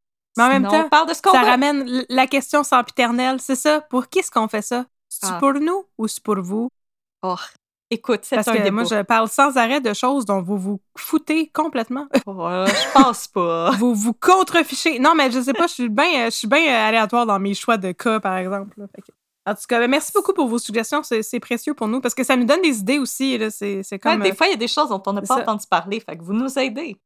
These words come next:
Speaker 1: Non, c'est ça. L'au-, l'autre jour, euh, je savais pas trop sur quoi, euh, travailler, puis que là, j'ai demandé à mon chum de regarder notre liste de,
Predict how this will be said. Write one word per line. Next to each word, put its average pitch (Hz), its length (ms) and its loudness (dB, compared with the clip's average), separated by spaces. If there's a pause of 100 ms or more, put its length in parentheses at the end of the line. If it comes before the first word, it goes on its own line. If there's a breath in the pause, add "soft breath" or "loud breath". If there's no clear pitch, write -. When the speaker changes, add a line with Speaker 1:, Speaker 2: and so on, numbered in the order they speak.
Speaker 1:
Non, 302 380 2
c'est 285 180 -2
ça. 359 160 0 (100)
L'au-, 262 200 2
l'autre 247 180 0
jour, 311 200 0
euh, 262 80 4
je 240 60 2
savais 262 200 2
pas 311 120 0
trop - 160 -4
sur 277 220 -2
quoi, 277 300 2
euh, - 20 -6
travailler, 233 480 0
puis 277 80 -12
que 247 80 -4
là, 240 60 4
j'ai 233 100 -4
demandé 220 240 -2
à 254 40 0
mon 226 140 -2
chum 254 200 -4
de 233 80 -4
regarder 208 340 -2
notre 226 260 -4
liste 240 180 -4
de, 208 200 -2